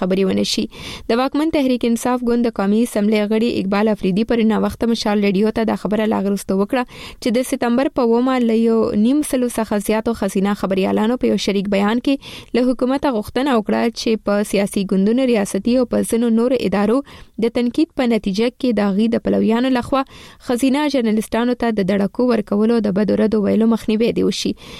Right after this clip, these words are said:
اقبال افریدي زیاته کړه چې په پاکستان کې د ښځینه خبریالانو ډېر کمی دی او د هغې غږ د ټولنې د پرمختیا لپاره ډېر مهم دی. پاکستان تحریک انصاف، پیپلز پارټي او مسلم لیگ نون ګوند د ښځینه خبریالانو هغه تورونه رد کړي چې ګواکې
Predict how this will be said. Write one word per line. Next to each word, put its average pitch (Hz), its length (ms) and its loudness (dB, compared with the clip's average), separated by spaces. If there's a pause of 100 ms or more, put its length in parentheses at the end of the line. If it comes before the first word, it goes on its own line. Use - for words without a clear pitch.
(220)
اقبال 285 340 2
افریدي 285 380 0
زیاته 269 200 0
کړه 254 160 -2
چې 247 120 -4
په 214 100 -2
پاکستان 220 420 0
کې 226 160 0
د 214 120 0
ښځینه 220 400 0
خبریالانو 208 580 2
ډېر 196 180 0
کمی 214 240 2
دی 302 140 2
او - 80 4
د 226 100 2
هغې 226 160 2 (120)
غږ 226 200 2
د 214 120 -4
ټولنې 208 360 2
د - 80 -6
پرمختیا 190 460 0
لپاره 220 340 0
ډېر 202 100 0 (100)
مهم 202 280 2
دی. 190 100 -2 (440)
پاکستان 196 460 -2
تحریک 190 340 2
انصاف، 214 440 -2
پیپلز 196 400 -2
پارټي 196 280 0
او 226 100 4
مسلم 208 260 2
لیگ 202 220 2
نون 277 200 2
ګوند 277 200 0
د - 440 -6
ښځینه 262 400 -2
خبریالانو 226 600 0
هغه 196 600 -2
تورونه 202 440 2
رد - 180 -4
کړي 294 140 2 (340)
چې - 140 -4
ګواکې 247 260 -2